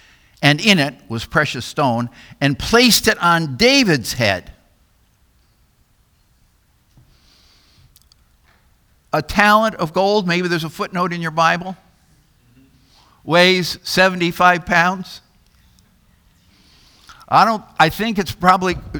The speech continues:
twice the weight of this. Uh, that's what I'm guessing. Imagine David putting that on his head. I mean, he, if he wore it very long, he would need some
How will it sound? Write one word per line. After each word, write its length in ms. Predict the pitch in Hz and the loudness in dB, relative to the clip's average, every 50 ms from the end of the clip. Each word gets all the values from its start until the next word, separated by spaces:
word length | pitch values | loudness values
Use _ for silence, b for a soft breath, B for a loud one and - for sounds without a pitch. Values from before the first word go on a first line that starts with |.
| - - - | -14 -12 -12
twice 420 | - - 202 233 247 185 - - 139 | -2 0 2 2 2 0 -2 -8 -6
the 120 | - 143 | -6 -4
weight 400 | 143 156 190 180 147 139 - - | -2 0 0 0 0 -2 -4 -4
of 140 | 139 135 131 | -4 -2 0
this. 440 | 170 170 - - - - - - - _ _ _ _ _ _ _ _ _ _ _ _ _ _ - _ _ _ _ _ _ _ _ _ _ _ _ _ _ _ _ _ _ _ | 0 0 0 -2 -6 -14 -16 -18 -20 _ _ _ _ _ _ _ _ _ _ _ _ _ _ -20 _ _ _ _ _ _ _ _ _ _ _ _ _ _ _ _ _ _ _
Uh, 260 | 113 123 143 143 156 | -8 -8 -6 -6 -6
that's 140 | 151 143 160 | -8 -6 -4
what 100 | 160 139 | -2 -2
I'm 120 | 127 120 | -2 0
guessing. 440 | 127 190 226 202 - - 117 80 - _ _ _ _ _ _ _ _ _ _ _ _ _ _ b b b b b b b b _ _ _ _ _ _ b b b b b b b b b b b b b b b b b b - | 2 2 2 2 0 -4 -8 -10 -12 _ _ _ _ _ _ _ _ _ _ _ _ _ _ b b b b b b b b _ _ _ _ _ _ b b b b b b b b b b b b b b b b b b -8
Imagine 640 | 135 160 185 196 208 196 170 208 214 214 208 185 - _ _ _ | -2 2 2 2 2 2 -2 -2 -4 -4 -4 -6 -10 _ _ _
David 420 | 160 175 185 196 196 214 190 - | 0 2 2 2 0 -2 -8 -6
putting 320 | - 202 196 180 185 185 | -6 -4 -4 -2 -2 -2
that 380 | 156 156 160 160 170 185 185 - | 0 2 4 4 4 2 2 0
on 160 | 160 165 165 | -2 -2 -2
his 180 | 165 170 156 - | -4 -6 -6 -4
head. 340 | 180 175 185 214 214 202 - _ _ _ B B B B B B B B B | 0 0 0 0 -2 -6 -14 _ _ _ B B B B B B B B B
I 80 | - 180 | 0 2
mean, 220 | 208 208 202 190 | 4 4 4 4
he, 240 | 185 214 262 254 247 233 214 - | 4 4 4 2 2 0 -4 -2
if 320 | 202 185 185 - 196 165 160 | -2 -2 2 2 0 0 0
he 140 | 208 233 220 | 0 -2 -2
wore 280 | 202 226 247 254 220 | 0 4 4 4 4
it 60 | 185 | 4
very 300 | 151 156 180 175 175 165 | 2 2 2 4 4 2
long, 500 | 147 156 202 208 196 165 143 131 127 135 | 0 -2 0 2 4 4 4 4 2 0
he 140 | 151 196 208 | -2 -4 -2
would 160 | 190 175 156 | -2 -4 -4
need 200 | 165 170 170 143 | -4 -8 -8 -8
some 300 | - - 156 147 139 131 | -8 -8 -8 -8 -8 -10